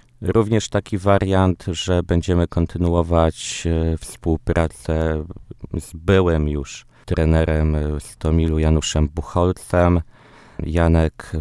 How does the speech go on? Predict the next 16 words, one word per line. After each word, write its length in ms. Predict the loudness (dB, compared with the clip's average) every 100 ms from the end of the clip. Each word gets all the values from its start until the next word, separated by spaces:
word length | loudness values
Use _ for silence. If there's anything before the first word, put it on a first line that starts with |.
| -4
e, 40 | -4
został 580 | -6 -8 -6 -4 -4 -2
poinformowany 880 | 2 2 2 0 2 2 4 4 4
o 60 | 2
tym, 280 | 0 0 0
że 300 | 0 0 0
dajemy 400 | 2 4 4 2
sobie 420 | 0 -2 2 0 -2 -12
tydzień 360 | -2 -2 0 0
na 220 | 2 2
to, 160 | 0 -6
żeby 480 | -4 -4 0 0 -2 -6
rozpatrzyć 760 | -2 -2 -2 -2 0 0 -4 -6
wszelkiego 500 | -4 -4 -2 -4 -4
typu 300 | -4 -4 -2
alternatywy. 920 | -2 0 0 2 0 2 0 2 0